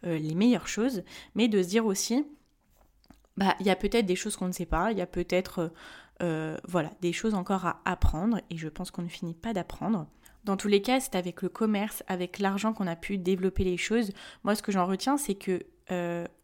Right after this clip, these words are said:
on a beau avancer, euh, seul, on est seul, on est une personne, euh, le soir, dans notre tête, on est, on est qu'un, euh, mais on a toujours besoin des autres, parce que les autres ont des ressources que nous, on n'a pas, que ça soit aujourd'hui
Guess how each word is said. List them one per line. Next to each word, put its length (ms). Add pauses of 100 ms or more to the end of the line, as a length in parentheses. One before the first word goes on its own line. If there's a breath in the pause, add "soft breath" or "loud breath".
on 120
a 60
beau 200
avancer, 640
euh, 60
seul, 460
on 140
est 180
seul, 220
on 100
est 140
une 160
personne, 440
euh, 100
le 160
soir, 260
dans 100
notre 140
tête, 180
on 100
est, 340
on 120
est 60
qu'un, 260 (600 loud breath)
euh, 240
mais 400
on 120
a 100
toujours 280
besoin 300
des 180
autres, 300
parce 160
que 100
les 180
autres 200
ont 40
des 100
ressources 340
que 100
nous, 140
on 100
n'a 100
pas, 220 (380 loud breath)
que 100
ça 160
soit 300 (320 loud breath)
aujourd'hui 560